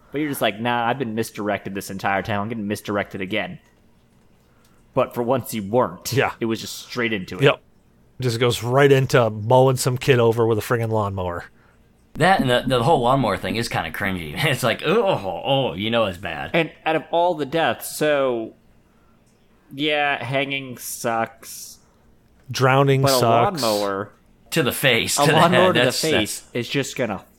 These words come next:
Speaker 1: fucking hurt till you bleed out. Like,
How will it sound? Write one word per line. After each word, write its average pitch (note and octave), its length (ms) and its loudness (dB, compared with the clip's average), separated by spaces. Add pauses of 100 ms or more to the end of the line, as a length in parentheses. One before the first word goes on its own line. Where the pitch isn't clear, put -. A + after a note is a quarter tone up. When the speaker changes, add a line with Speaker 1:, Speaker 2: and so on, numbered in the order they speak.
(140)
Speaker 1:
fucking C3 280 -2
hurt C3 360 -4
till A2+ 140 -8
you G#2 120 -4
bleed G2 320 -8
out. - 280 -8 (440)
Like, C#3 240 -4